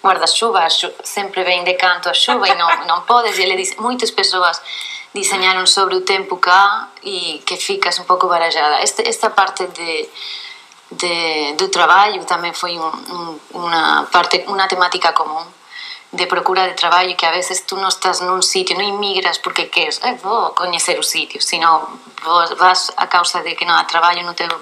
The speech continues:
espazo por necesidade. Porque elas O proceso do traballo é,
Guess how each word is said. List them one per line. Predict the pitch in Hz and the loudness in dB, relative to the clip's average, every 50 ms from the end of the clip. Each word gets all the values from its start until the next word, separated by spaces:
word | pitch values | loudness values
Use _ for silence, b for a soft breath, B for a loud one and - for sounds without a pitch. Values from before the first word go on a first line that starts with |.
| - | -6
espazo | - - - - 190 196 190 190 - - 190 175 165 156 - B B B B B - | -6 -4 -2 2 4 4 4 2 0 -4 -4 -2 -2 -4 -4 B B B B B -2
por | 180 | 0
necesidade. | 180 185 - - - - 170 143 135 135 131 - - - B B B B B B B B B B B B - - - | 0 0 -2 -2 -4 -4 -4 -2 -2 -2 -2 -4 -6 -16 B B B B B B B B B B B B -16 -6 -2
Porque | - 220 208 - 214 208 202 | -2 0 0 2 0 0 0
elas | 196 175 165 151 - - - - - - _ _ _ _ _ _ _ _ - - | 0 0 0 0 -2 -6 -10 -12 -16 -20 _ _ _ _ _ _ _ _ -10 -6
O | 247 247 | -4 -4
proceso | - 190 180 190 185 180 - 185 | -2 -2 -2 0 -2 -2 -2 -4
do | 170 170 | -4 -4
traballo | - 170 165 165 170 170 170 165 | -2 0 2 4 4 2 2 0
é, | 156 151 - | -4 -4 -4